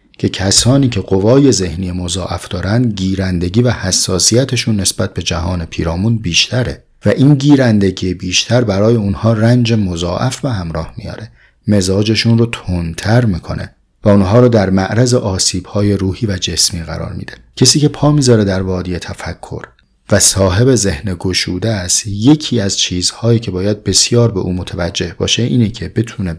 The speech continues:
بدنش رو به نحوی تیمارداری بکنه که طاقت این تعقل رو بیاره. بدن مستهلک می‌شه در فکر مستمر. این یه نکته. نکته بعدی این که ببین داداش من،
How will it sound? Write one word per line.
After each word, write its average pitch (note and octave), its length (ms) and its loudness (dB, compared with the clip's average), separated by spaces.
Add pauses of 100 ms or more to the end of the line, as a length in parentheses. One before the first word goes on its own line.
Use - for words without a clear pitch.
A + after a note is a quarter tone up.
بدنش G2 500 0
رو - 380 -10
به G#2+ 100 4
نحوی A#2 560 4
تیمارداری F2 1000 -4
بکنه F2 460 -8
که - 220 -6
طاقت G#2 760 0
این A#2+ 240 4
تعقل A2 640 0
رو A2+ 140 2
بیاره. A2 540 2
بدن G2+ 300 2
مستهلک G#2 800 0
می‌شه - 340 -4 (120)
در F#2 140 2
فکر - 420 -6
مستمر. - 580 -4 (380)
این D3 140 6
یه D3+ 180 6
نکته. F2 460 -4 (240)
نکته G#2+ 220 2
بعدی F#2+ 320 2
این G#2+ 160 4
که G#2+ 420 0
ببین F#2+ 400 0
داداش F#2+ 340 0
من، D#2+ 260 -6